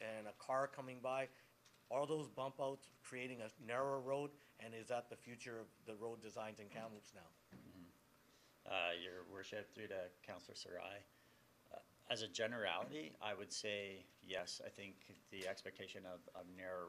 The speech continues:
Speaker 2: roads and those bump outs, um, is a direction that we want to go towards, and that's, that's recognizing that our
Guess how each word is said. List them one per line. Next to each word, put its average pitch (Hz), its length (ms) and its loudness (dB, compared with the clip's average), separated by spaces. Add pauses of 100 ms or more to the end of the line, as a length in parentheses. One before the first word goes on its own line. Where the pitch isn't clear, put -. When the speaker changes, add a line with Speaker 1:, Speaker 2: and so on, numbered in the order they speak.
Speaker 2:
roads 98 400 -2
and 87 160 -4
those 90 320 -6
bump 90 240 -4
outs, 92 400 -2 (340)
um, 95 220 -4
is 92 200 -6
a 101 40 -6
direction 90 400 -4
that 87 160 -4
we 92 160 -12
want 87 220 -6
to - 80 -14
go 85 260 -10
towards, 123 520 -6
and 85 120 -10
that's, 85 220 -10 (460)
that's - 200 0
recognizing 87 540 -4
that 87 100 -6
our 85 80 -2